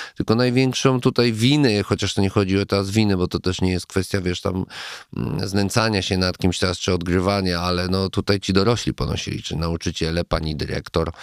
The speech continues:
i tak dalej, gdzie w ogóle, wiesz, nie było tego, mm, w ogóle wsparcia. No w ogóle to były dziwne czasy, wiesz, no to teraz jak ja patrzę na te szkoły, no to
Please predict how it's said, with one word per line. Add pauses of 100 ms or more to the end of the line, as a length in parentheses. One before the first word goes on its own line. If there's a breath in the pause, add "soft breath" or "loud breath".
(300 loud breath)
i
tak
dalej,
gdzie
w
ogóle,
wiesz,
nie
było
tego, (340 loud breath)
mm, (120)
w
ogóle
wsparcia.
No
w
ogóle
to
były
dziwne
czasy,
wiesz,
no
to
teraz
jak
ja
patrzę
na
te
szkoły,
no
to